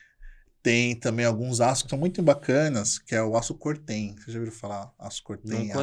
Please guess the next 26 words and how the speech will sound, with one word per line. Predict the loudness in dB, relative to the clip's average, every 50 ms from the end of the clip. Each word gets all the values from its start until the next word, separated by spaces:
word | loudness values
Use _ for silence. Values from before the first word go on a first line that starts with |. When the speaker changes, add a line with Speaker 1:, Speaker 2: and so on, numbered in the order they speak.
| 0 0
Speaker 2:
conheço. | 0 0 -2 -2
Speaker 1:
patinável? | -2 -4 -4 -4 -6 -4 -2 -2 -2 -2 -2 -4 -8 -10
Speaker 2:
Se | -12
puder | -14 -10 -8 -8 -8
falar | -8 -8 -8 -6 -6
um | -8 -8
pouco, | -8 -6 -6 -6 -6 -6 -8
não | -10 -8
conheço, | -8 -6 -6 -6 -6 -8 -8 -8
não. | -6 -4
Speaker 1:
É, | -2 -2 -2 -2 -2
esse | -4 -2 0 2 4 4
aço | 6 6 4 2 0
cortem, | 0 0 0 0 0 0 0 0 2 2 2 2 0 0
ele | 0 0
é | 0
bem | 2 0 0
interessante. | 0 0 0 0 0 2 2 4 4 2 2 -2 -8 -14 _ _ _ -2
Ele, | 2 4 6 8 10 10 10 8 8 8 6 6 6 6 6 6 6 6 6 6 4 4 0 -2 -4 -6 -8 -10 -14 -16 -20 -20 -16 -10
ele | -6 -4 -4
parece | -4 4 8 10 12 12 10 8 6
um | 4 2 2 0
tom | 2 6 8 8 8 6 4 0
de, | 0 0 0 2 0 0
de | -2 -4
ferrugem. | 0 2 2 2 4 4 6 6 6 6 4 -2 -8 -12